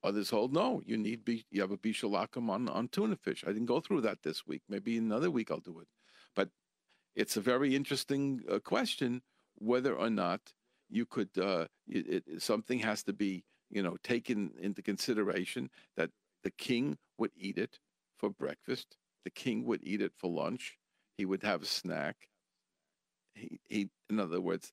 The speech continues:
he's a refined individual. We're not talking about eating something that's, uh, distasteful. We're talking about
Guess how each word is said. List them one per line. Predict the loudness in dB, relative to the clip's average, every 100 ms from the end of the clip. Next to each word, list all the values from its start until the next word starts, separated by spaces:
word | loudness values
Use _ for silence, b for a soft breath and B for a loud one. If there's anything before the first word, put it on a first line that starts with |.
| _
he's | -6 -4 -2
a |
refined | -2 -2 0 0 2
individual. | 0 -2 -2 -2 -2 -6 -8
We're | -6
not | -4 -2
talking | -2 -2 -2
about | -4 -4
eating | -6 -8 -8
something | -8 -8 -8
that's, | -8 -10 -12 -18 _ _ _ _ _ _ -18 -14
uh, | -12 -12 -14 -18 -18 -8
distasteful. | -8 0 0 0 -2 -2
We're | -2
talking | -2 -2 -2 -2
about | -2